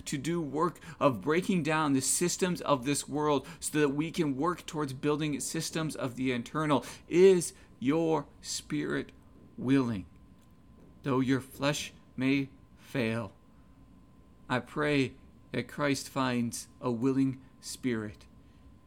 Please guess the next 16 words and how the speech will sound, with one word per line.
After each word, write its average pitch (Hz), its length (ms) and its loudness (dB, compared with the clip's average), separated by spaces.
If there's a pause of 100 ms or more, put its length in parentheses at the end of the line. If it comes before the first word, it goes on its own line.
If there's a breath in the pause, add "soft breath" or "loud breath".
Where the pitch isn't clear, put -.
(240)
I 127 80 0
pray 143 360 0
for 127 200 -2
us 127 140 -2
this - 260 -4
week 123 240 0
that 117 160 0
as 127 160 -2
we 127 140 0
continue 143 400 -4
to 139 120 0
good, 135 440 0 (500)
do 135 200 6
the 127 100 0
good 123 320 -4
work, 117 320 -2